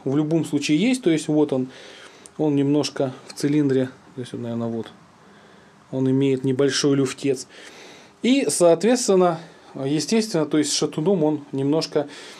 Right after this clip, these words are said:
играет в одну, в другую сторону. Значит, недоход здесь чуть больше одного миллиметра.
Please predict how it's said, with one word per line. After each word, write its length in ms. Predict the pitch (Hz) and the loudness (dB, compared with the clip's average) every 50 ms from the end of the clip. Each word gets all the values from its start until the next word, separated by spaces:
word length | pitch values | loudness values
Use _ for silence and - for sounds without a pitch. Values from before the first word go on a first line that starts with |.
| - - - - | -20 -20 -8 -6
играет 460 | 143 135 143 151 165 160 156 147 139 | -4 0 2 4 6 6 6 4 4
в 60 | 143 | 2
одну, 200 | 143 143 180 185 | 2 4 4 2
в 40 | 160 | 2
другую 360 | 143 139 139 147 165 165 151 | 2 0 0 0 0 0 -2
сторону. 280 | 160 - - 110 101 107 | -2 -2 -4 -4 -4 -4
Значит, 320 | 117 120 - 151 147 - | -6 -6 -6 -6 -2 -2
недоход 400 | 190 202 208 247 233 - 294 247 | -2 0 0 0 2 2 0 0
здесь 180 | 202 190 170 - | 0 -2 -2 -2
чуть 260 | - - 233 220 156 | -2 0 0 0 0
больше 600 | 131 123 147 180 196 185 185 - 185 180 165 165 - - | -2 0 2 2 2 2 0 -2 -2 -2 -4 -6 -10 -8
одного 420 | 143 139 131 127 139 139 151 185 180 | -6 -4 -4 -2 -2 0 0 0 0
миллиметра. 640 | 170 165 165 156 139 127 123 123 - - 101 107 | 0 0 0 0 0 -2 -4 -4 -6 -8 -10 -10